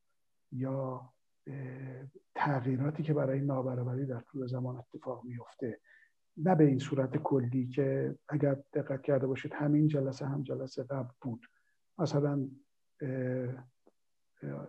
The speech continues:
آمریکایی‌های آفریقایی تبار یا مثلاً اسپانیایی تبارها، اه، اینها مثلاً توی محلاتشون، اون هم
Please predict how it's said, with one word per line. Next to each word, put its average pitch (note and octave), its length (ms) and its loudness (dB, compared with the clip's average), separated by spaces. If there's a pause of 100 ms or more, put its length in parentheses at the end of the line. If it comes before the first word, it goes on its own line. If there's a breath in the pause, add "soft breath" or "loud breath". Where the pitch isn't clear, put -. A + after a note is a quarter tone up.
(120)
آمریکایی‌های C3+ 640 4
آفریقایی B2 460 -6
تبار B2+ 580 -2
یا B2+ 320 -6
مثلاً B2+ 440 -10 (320)
اسپانیایی B2 540 -4
تبارها، B2+ 840 -6 (580)
اه، A#2+ 140 -4
اینها C3+ 380 -2
مثلاً C3 400 -4
توی C3+ 240 -2
محلاتشون، C3 1040 0 (420)
اون D3+ 220 2
هم C#3+ 260 2